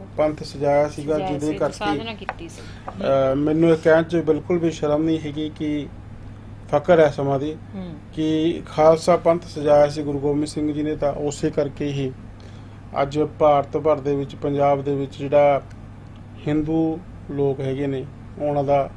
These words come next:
Speaker 1: ਵਜੂਦ ਬਚਿਆ ਹੋਇਆ ਹੈਗਾ।
Speaker 2: ਜੀ।
Speaker 1: ਜੀ।
Speaker 2: ਬਿਲਕੁਲ
Speaker 1: ਨਹੀਂ
Speaker 2: ਸਰ।
Speaker 1: ਤਾਂ ਸਭ ਕੁਛ ਜਿਹੜਾ ਹੈਗਾ ਕਨਵਰਟ ਹੋ ਜਾਣਾ ਸੀਗਾ।
Speaker 2: ਹੂੰ।
Speaker 1: ਸੋ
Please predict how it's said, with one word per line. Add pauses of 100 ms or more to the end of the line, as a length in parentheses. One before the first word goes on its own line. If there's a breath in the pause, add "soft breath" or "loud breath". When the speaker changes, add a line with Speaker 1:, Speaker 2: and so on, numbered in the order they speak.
Speaker 1:
ਵਜੂਦ
ਬਚਿਆ
ਹੋਇਆ
ਹੈਗਾ।
Speaker 2:
ਜੀ। (840)
Speaker 1:
ਜੀ। (200)
Speaker 2:
ਬਿਲਕੁਲ
Speaker 1:
ਨਹੀਂ
Speaker 2:
ਸਰ।
Speaker 1:
ਤਾਂ (680)
ਸਭ (100)
ਕੁਛ
ਜਿਹੜਾ
ਹੈਗਾ (500)
ਕਨਵਰਟ
ਹੋ
ਜਾਣਾ
ਸੀਗਾ। (160)
Speaker 2:
ਹੂੰ। (680 loud breath)
Speaker 1:
ਸੋ